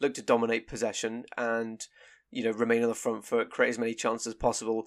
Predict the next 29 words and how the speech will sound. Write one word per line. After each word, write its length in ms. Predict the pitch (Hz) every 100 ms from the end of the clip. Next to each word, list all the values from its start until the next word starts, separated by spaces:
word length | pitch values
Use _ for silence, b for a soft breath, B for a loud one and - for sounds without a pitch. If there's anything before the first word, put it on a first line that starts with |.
| B B
and 160 | 123 123
Switzerland 420 | 147 127 135 123
will 120 | 123
look 200 | 123 131
to 280 | - 120 117
let 240 | 123 135 -
them 180 | 117
do 200 | 110 131
that 380 | 113 104 120 - - b b
and 140 | 123
try 160 | - 123
and 80 | 127
hit 100 | 120
them 140 | 123
on 40 |
the 60 | 107
counter. 480 | - 113 107 - - _ b b 117
Um, 260 | 117 113
Spain 340 | 113 139 131 127
obviously 680 | 123 120 - 117 117 113 - _
have 180 | 127 123
a 40 |
pretty 800 | - 143 131 - 123 117 113 113 _ _ _ _
well-organised 1500 | 120 123 123 120 117 135 123 123 113 113 113 110 104 - - _ _
defence 480 | 135 - 120 123 -
in 80 | 123
terms 280 | 123 113 113
of 140 | 107 -
experience, 640 | - - 127 147 233 -